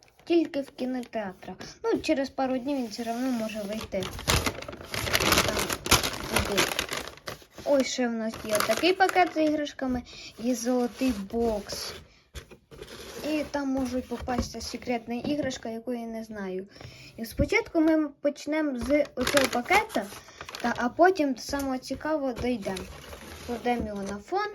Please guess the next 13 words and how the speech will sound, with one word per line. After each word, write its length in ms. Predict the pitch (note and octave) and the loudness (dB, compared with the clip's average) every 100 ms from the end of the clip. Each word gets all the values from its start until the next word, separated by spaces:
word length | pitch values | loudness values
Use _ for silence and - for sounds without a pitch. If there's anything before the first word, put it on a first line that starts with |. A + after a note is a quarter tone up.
| - - - - | -12 -20 -20 -16
і 100 | - | -12
зараз 360 | A#3 D4+ E4 C#4 | -4 -2 0 -2
будемо 340 | B3 B3 A#3+ | -4 -4 -4
відкривати 680 | A3+ - - A#3 C#4+ D4+ - - | -4 -6 -8 -4 -4 -4 -6 -8
оцей 380 | - - B3+ C4 G#3 | -8 -6 -6 -6 -8
бокс. 500 | F#3+ - - - - _ _ _ _ _ - - - - - _ _ - | -10 -10 -14 -18 -20 _ _ _ _ _ -16 -16 -18 -20 -20 _ _ -12
Раз, 280 | A#3+ C4+ A#3+ | -8 -8 -8
два, 240 | G#3+ A3+ - | -10 -12 -12
три. 220 | A3 G#3+ - _ _ _ - _ - _ - _ - - | -16 -16 -20 _ _ _ -20 _ -20 _ -20 _ -20 4
Ми 100 | E4 | 8
достаємо 1200 | D#4+ C#4 A3 A#3 A#3 - B3 A#3+ C#4 G4 G#4+ G4 G4 - - - - - - | 8 6 2 0 -2 -2 0 4 8 8 6 2 0 -6 -6 -6 -4 -4 -2
фігурку 760 | C#4+ C#4+ B3+ D#4 F#4 D#4 D#4 D4+ | 0 0 2 4 4 4 0 0
кріпера. 520 | C#4 C#4+ A3+ A3 F3+ | -2 -2 -2 -4 -4